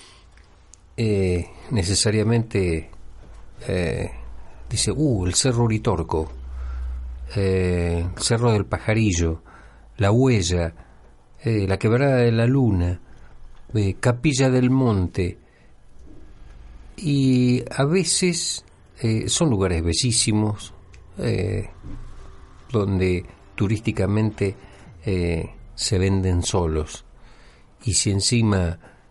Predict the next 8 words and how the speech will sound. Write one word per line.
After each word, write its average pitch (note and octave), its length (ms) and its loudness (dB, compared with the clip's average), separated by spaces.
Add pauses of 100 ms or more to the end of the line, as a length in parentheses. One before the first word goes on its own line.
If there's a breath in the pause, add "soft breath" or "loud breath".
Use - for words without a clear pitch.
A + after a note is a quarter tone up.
(200)
eh, F2+ 500 0
es F2+ 160 -4
una G2+ 220 0
zona A2 320 2
donde F2+ 420 0
pasan - 600 -2
cosas - 720 -2 (580)
extrañas, G#2 840 -2